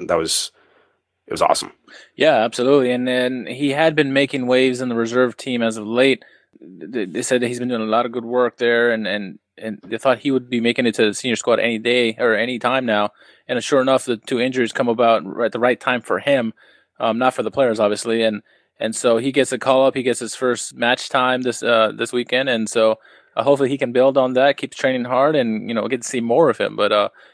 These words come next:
Speaker 2: yeah, it's abs-, absolutely a welcome sight to see, uh, another American on the, on the, on the squad getting on, on the lineup. So that, that, that's some good stuff right there. Um, since you mentioned the Zenit matchup, uh, the, the exhibition game during the international break,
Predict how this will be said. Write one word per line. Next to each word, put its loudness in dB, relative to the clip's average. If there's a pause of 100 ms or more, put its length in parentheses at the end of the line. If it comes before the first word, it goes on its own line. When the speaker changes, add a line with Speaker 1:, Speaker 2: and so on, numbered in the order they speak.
Speaker 2:
yeah, 2
it's -2
abs-, 0
absolutely 0
a 2
welcome 0
sight -2
to -8
see, -4 (340)
uh, 0
another 0
American 2
on 0
the, 0
on -2
the, 2 (500)
on -4
the -4
squad 2
getting 2
on, 0
on -4
the 0
lineup. 0
So 0
that, 4
that, 0
that's -2
some -16
good -4
stuff 0
right 4
there. 4 (400)
Um, 0
since 0
you 0
mentioned -2 (140)
the -4
Zenit -2
matchup, -2 (120)
uh, -4
the, -8
the -8 (120)
exhibition -6
game 0
during -2
the 0
international 0
break, -4